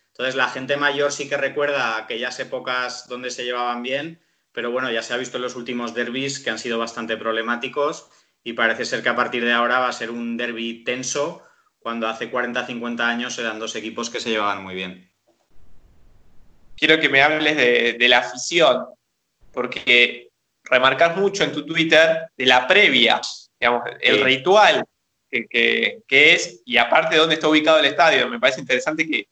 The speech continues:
Speaker 2: hay que cruzar todo un bosque, eh,
Speaker 1: Sí.
Speaker 2: he visto imágenes hasta llegar al estadio. Bueno, quiero que me cuentes de, de, de, de esos rituales que tiene la afición, eh,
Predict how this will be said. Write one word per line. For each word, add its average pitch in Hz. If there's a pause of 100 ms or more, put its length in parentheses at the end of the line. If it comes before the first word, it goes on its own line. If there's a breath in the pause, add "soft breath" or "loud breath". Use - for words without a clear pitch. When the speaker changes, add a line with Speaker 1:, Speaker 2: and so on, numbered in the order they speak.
(120)
Speaker 2:
hay 131
que 135
cruzar 139
todo 147
un 135
bosque, 151 (360)
eh, 123
Speaker 1:
Sí. 117
Speaker 2:
he 127
visto 151
imágenes 156 (100)
hasta 135
llegar 135
al 131
estadio. 135
Bueno, 139
quiero 190
que 185
me 156
cuentes 170 (280)
de, 120
de, 123
de, 120
de 147
esos 165
rituales 156
que 123
tiene 143
la 135
afición, 175 (540)
eh, 113